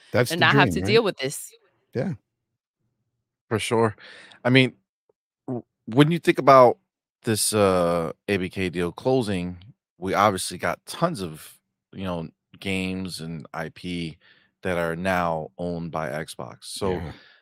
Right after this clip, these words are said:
Speaker 3: eh, for you, and I don't know, you know, how much of a Activision fan or Blizzard or anything like that you, you are or you've been, but are there any I Ps that are now owned by Microsoft that you're in the,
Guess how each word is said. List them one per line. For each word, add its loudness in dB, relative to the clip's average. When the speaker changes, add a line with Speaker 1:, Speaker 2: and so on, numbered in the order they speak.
Speaker 3:
eh, -18
for -2
you, 2
and 0
I 4
don't 2
know, -2
you -10
know, -4
how -4
much -8
of -14
a -6
Activision -8
fan -6
or -10
Blizzard -6
or -4
anything -8
like -14
that -10
you, -12
you -14
are 2
or -2
you've -8
been, 0
but 2
are -4
there -4
any -2
I 0
Ps -10
that -2
are -4
now -4
owned -4
by -2
Microsoft -6
that -6
you're -4
in -8
the, -4